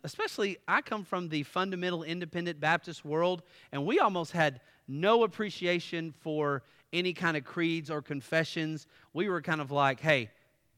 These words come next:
the Bible is all we need." And that's actually very true. But the problem sometimes is the Bible is a really big book. Did anybody know the Bible's a big book?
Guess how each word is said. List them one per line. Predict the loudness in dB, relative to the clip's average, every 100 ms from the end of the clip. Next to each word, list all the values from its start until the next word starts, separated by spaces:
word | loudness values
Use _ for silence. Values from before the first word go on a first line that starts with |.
| -18 -18 -14
the | 2
Bible | 8 8 8 0
is | 2
all | 2 2
we | -2
need." | -4 -6 -8 _
And | -4 -4 -2
that's | 0 0
actually | 2 0 -2
very | -4 -2 -4
true. | -6 -6 -6 -8 _ _ _ _ -4
But | -2
the | -4
problem | 4 6 6 2 -4 -10
sometimes | -8 -6 0 0 0
is | 0 -2 -4 -12 _ _ _
the | 0
Bible | 6 6 4
is | -2
a |
really | -2 0 0
big | 0 -4 -2
book. | -2 -2 -6
Did | -8
anybody | -6 -2
know | -2 0
the |
Bible's | 0 0 -2
a |
big | -6 -6
book? | -6 -8